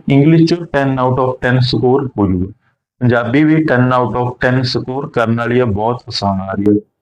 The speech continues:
ਕੰਪਿਊਟਰ 'ਤੇ ਥੋੜ੍ਹਾ ਧਿਆਨ ਦੇ ਲਿਓ। ਕੰਪਿਊਟਰ ਦੇ ਵਿੱਚ ਪੰਜ ਚੋਂ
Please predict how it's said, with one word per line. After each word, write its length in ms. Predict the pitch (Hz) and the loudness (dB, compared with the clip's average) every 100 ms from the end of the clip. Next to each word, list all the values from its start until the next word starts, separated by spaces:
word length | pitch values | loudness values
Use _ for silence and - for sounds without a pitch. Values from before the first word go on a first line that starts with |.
| _ | _
ਕੰਪਿਊਟਰ 460 | 147 131 151 151 151 | 0 2 2 2 0
'ਤੇ 100 | 147 | 0
ਥੋੜ੍ਹਾ 280 | 127 120 127 | 0 0 0
ਧਿਆਨ 240 | 139 131 | -2 0
ਦੇ 120 | 120 | 2
ਲਿਓ। 260 | 127 135 139 - _ _ _ | 4 4 2 -2 _ _ _
ਕੰਪਿਊਟਰ 540 | - 139 143 143 131 165 | -2 -2 0 -2 0 2
ਦੇ 200 | 160 160 | 4 6
ਵਿੱਚ 240 | 139 143 | 4 2
ਪੰਜ 480 | 160 156 139 135 139 | 0 0 0 2 2
ਚੋਂ 120 | 143 | 0